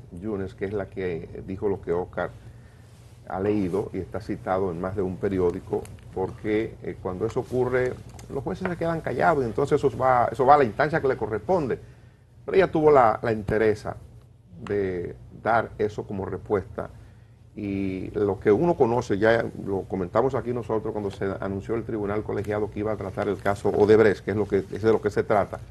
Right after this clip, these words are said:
nosotros habíamos, eh, comentado de lo que se conocía de las, las integrantes del tribunal, que eran juezas jóvenes, pero con una buena hoja de servicio, con una buena imagen,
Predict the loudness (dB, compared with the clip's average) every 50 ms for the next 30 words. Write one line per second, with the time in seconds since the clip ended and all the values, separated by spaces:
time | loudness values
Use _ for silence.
0 | -18 -20 -20 -20 -20 -20 -20 -16 -14 -14 -6 -6 -6 -6 -4 -4 -2 -2 0 0
1 | 0 0 0 -4 -6 -8 -16 -8 -4 -4 -4 -4 -2 -4 -2 -2 -2 -4 -2 -2
2 | 0 2 4 2 4 2 0 -4 -4 -6 -4 -2 -2 -4 -4 -2 -2 0 2 2
3 | 2 2 0 0 0 0 -2 -2 -4 -6 -16 -18 -16 -10 -10 -10 -6 -6 -8 -4
4 | -2 -2 0 0 0 0 -2 -2 -2 -2 -4 -4 -4 -4 -4 -2 -2 -2 -2 -2
5 | -6 -10 -18 -18 -20 -20 -20 -20 -10 -4 -2 0 0 0 0 0 -2 -4 -4 -6
6 | -8 -10 -12 -12 -10 -10 -10 -10 -10 -12 -6 0 0 0 0 0 -4 -6 -8 0
7 | 6 8 8 10 10 8 6 2 -2 -4 -8 -16 -18 -20 -20 -20 -20 -20 -14 -6
8 | -2 2 4 4 2 2 -8 -18 -8 -2 0 0 0 0 -4 -6 -6 -4 -4 -2
9 | 0 2 2 4 4 2 0 -2 -4 -6 -8 -2 0 2 2 2 2 0 0 -2
10 | -4 -4 -2 -2 -2 0 0 0 0 0 -2 -2 -4 -6 -4 -4 -4 -4 -4 -4
11 | -4 -6 -8 -8 -6 -6 -4 -4 -4 -2 -2 -2 -2 0 2 2 4 4 2 0
12 | -2 -2 -2 -2 -2 -2 -2 -6 -4 -4